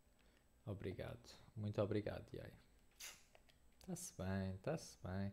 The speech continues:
Ui, Seferovic. Não, já valeu a pena. Já valeu a pena ter... Né? Não, estou a brincar. Seferovic da Massa que... Pronto, não, não tem estado bem. Não, não tem estado feliz, né?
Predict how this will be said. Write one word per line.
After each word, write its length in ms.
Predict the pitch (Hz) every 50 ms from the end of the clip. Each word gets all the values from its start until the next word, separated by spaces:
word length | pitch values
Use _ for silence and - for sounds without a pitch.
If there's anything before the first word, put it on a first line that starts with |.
| - -
Ui, 320 | - 277 294 294 269 220 170
Seferovic. 720 | - 214 220 - 180 180 165 147 120 110 110 - - 151
Não, 220 | 147 120 95 104
já 140 | 113 170 208
valeu 300 | 208 190 131 117 104 95
a 20 |
pena. 320 | 90 - 101 95 87 92 95
Já 140 | 113 151
valeu 220 | 160 160 160 160 156
a 40 | 151
pena 220 | 156 143 139 135
ter... 280 | 135 - 135 123 117 120 - - - - - - - -
Né? 160 | 104 107 - - - -
Não, 120 | 92 87
estou 120 | 90 95
a 40 | 90
brincar. 260 | - - - - - - - - - - - - - - - - - - - - - - - - - - - - - - - - - - - - - -
Seferovic 760 | - - 98 92 - 98 92 92 90 92 90 - - - - -
da 120 | - 87 87
Massa 500 | 90 92 92 90 92 - - - 104 104
que... 540 | - - - 110 107 110 113 117 120 117 120
Pronto, 220 | 120 - - - - - - - - - - - - -
não, 160 | - - - - - - - - - - - - - - -
não 120 | 190 220
tem 160 | - - 220
estado 340 | 196 - - - 147 127 120 113 104
bem. 260 | 107 - - - - - - -
Não, 160 | 127 147 180 175 180 190
não 260 | 180 202 233 240 240 240
tem 140 | 240 254
estado 380 | 226 202 - - 214 190 190 -
feliz, 600 | - - - 131 117 110 95 78 - - - - - -
né? 180 | 113 127 156 -